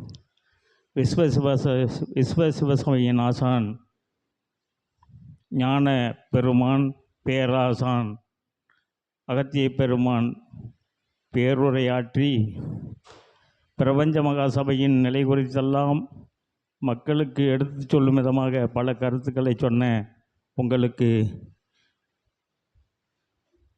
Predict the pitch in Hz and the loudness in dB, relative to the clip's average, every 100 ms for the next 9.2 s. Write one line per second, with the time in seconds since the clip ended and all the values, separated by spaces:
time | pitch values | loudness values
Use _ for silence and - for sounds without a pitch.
0 | _ _ _ - - _ _ 147 135 143 | _ _ _ -20 -20 _ _ 0 2 2
1 | 151 147 156 143 147 151 143 139 131 135 | 0 0 0 -2 -2 -2 -4 -2 -2 0
2 | 135 143 139 135 139 131 135 147 _ _ | 2 2 0 0 0 0 -2 -8 _ _
3 | _ _ _ _ _ _ 151 139 143 156 | _ _ _ _ _ _ -4 -2 0 -2
4 | 160 151 147 139 135 131 131 143 143 135 | -2 -2 0 -2 -2 -4 -4 -4 -2 -2
5 | 139 - 139 143 135 127 131 127 131 113 | -4 -4 0 2 2 0 -2 0 2 4
6 | 101 - - - - - _ _ _ _ | 2 -2 -8 -8 -10 -14 _ _ _ _
7 | _ _ _ _ _ 147 135 131 123 131 | _ _ _ _ _ -2 0 2 2 2
8 | 156 143 135 131 135 147 143 139 151 135 | 2 0 -2 -2 0 0 2 2 2 2
9 | 139 | 2